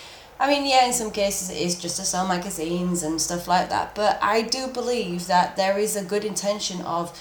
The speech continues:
noticing that the world has changed from fifty years ago, so we need to address that. And a lot of it is to do around our eating habits, our daily life habits, and how we address ourselves, how we manage ourselves in general. And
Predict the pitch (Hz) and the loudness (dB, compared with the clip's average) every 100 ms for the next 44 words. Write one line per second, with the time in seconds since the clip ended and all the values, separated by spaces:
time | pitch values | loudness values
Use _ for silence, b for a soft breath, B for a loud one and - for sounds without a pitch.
0 | B B - 202 214 185 175 160 156 170 | B B -2 0 0 -2 -2 0 -2 -2
1 | B B - 185 180 - - - - - | B B 0 2 2 -2 -14 -20 -20 -12
2 | 185 190 202 202 196 - 214 196 - - | -6 6 8 8 6 0 0 0 -2 -2
3 | 208 208 208 175 - 165 170 190 - 170 | 0 0 0 -2 -6 -6 -6 -8 -8 -6
4 | 170 240 247 185 165 175 170 185 202 202 | 0 2 2 -2 -4 0 0 0 -4 -6
5 | 190 - 185 185 233 - 175 - 170 170 | -6 -6 -6 0 0 2 0 0 0 2
6 | 208 - 170 180 175 226 - 190 180 180 | 4 4 -2 -4 -4 -2 -2 -4 -4 -2
7 | 170 175 165 175 175 175 180 175 170 170 | 0 2 2 2 0 -2 -4 -6 -4 -4
8 | - - 180 180 170 170 170 170 175 180 | -4 -2 -2 -2 -2 0 2 0 0 -4
9 | 170 175 - 180 160 151 175 175 175 180 | -4 -2 -4 -4 -4 -4 -2 -2 0 0
10 | 180 175 175 170 180 175 175 165 180 B | 0 -2 -2 -2 -2 -2 -2 -4 -4 B
11 | B B 180 185 185 180 180 180 - 175 | B B 4 4 4 2 0 0 0 -2
12 | 170 180 175 180 170 170 180 185 B B | -2 -2 0 0 0 -2 -4 -4 B B
13 | B - 196 202 202 | B 0 4 4 2